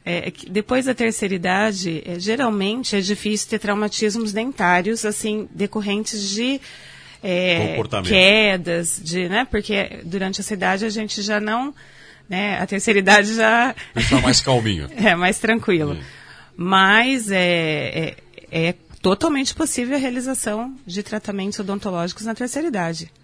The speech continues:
Speaker 2: Agora, quando você vê chegar o trauma lá no teu consultório, e você observa que crianças e adolescentes, quase sempre a maioria, tem essa coisa da atividade física, de correr, de pular. Mas tem negligência também de pai e mãe nisso?
Speaker 1: Ah, com certeza.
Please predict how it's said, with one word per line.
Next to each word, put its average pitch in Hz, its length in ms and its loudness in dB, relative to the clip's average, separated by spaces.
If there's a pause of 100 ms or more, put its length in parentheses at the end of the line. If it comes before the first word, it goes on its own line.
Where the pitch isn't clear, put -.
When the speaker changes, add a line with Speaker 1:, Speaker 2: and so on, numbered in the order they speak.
(160)
Speaker 2:
Agora, 160 240 0
quando 233 160 -4
você 208 220 2
vê 127 120 2
chegar 117 220 -2
o 98 60 -2
trauma 82 340 -2
lá 92 100 -4
no 90 60 -4
teu 85 140 -6
consultório, 76 640 -10
e - 20 -12
você 90 180 -6
observa 110 380 -6
que - 120 -20
crianças 101 500 -6
e - 20 -12
adolescentes, 78 520 -10
quase 95 280 -8
sempre 90 340 -10
a 87 60 -10
maioria, 71 420 -10 (480)
tem 147 100 4
essa 156 180 0
coisa 131 260 0
da 127 40 0
atividade 104 460 -4
física, 80 640 -8
de - 80 -18
correr, 82 540 -8
de 67 100 -16
pular. 76 500 -6 (720)
Mas - 80 -14
tem 269 100 -10
negligência 87 560 -8
também 76 220 -12
de 67 80 -16
pai 71 160 -14
e 71 60 -10
mãe 69 160 -12
nisso? - 320 -20 (560)
Speaker 1:
Ah, 165 180 -4
com 170 220 -6
certeza. 160 760 -4